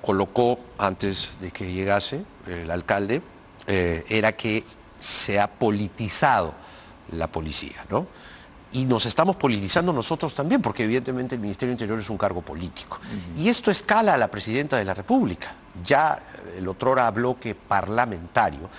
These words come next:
Speaker 1: está mirando con malos ojos, y ya hay voces, por ejemplo, como Patricia Chirinos o, o Mari Carmen Alba, que sostienen que por lo menos la presidenta tendría que comparecer en un proceso de vacancia. Jimmy Chinchay está en el Parlamento,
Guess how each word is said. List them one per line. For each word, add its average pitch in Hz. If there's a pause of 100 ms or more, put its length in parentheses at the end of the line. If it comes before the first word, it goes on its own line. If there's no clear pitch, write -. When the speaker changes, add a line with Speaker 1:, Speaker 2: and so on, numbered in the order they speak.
(400)
Speaker 1:
está 110
mirando 147
con 82
malos 135
ojos, 151 (380)
y 80
ya 107
hay 143
voces, 135
por 87
ejemplo, 101
como 80 (140)
Patricia -
Chirinos 135
o, 98
o 90
Mari 90
Carmen 107
Alba, 180 (400)
que 165
sostienen 131 (1400)
que -
por 82
lo 90
menos 143
la 127
presidenta 117
tendría 110
que 104
comparecer 92
en 95
un 107
proceso 92
de 82
vacancia. -
Jimmy 175
Chinchay 151
está 147
en 151
el 147
Parlamento, 123